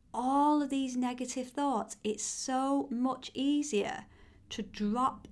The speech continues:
into what we think somebody isn't doing and how somebody isn't good enough than actually how magnificent they are.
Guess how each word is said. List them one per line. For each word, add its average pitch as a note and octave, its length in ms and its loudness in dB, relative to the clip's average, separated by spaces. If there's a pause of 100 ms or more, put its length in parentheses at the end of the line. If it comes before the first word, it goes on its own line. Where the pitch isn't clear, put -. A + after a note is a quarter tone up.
into A3+ 400 -2
what A3 340 0
we B3 100 -2
think A#3 400 -2
somebody A3+ 640 -2
isn't A3 380 2
doing G#3 520 0
and F#3+ 140 -6
how G#3 260 0
somebody G#3+ 480 0
isn't G#3 240 -2
good B3+ 200 -2
enough - 540 -4 (1080)
than G#3 360 2
actually A3 640 0
how G#3 240 -2
magnificent G#3 800 0
they A3+ 180 0
are. A#3 260 -2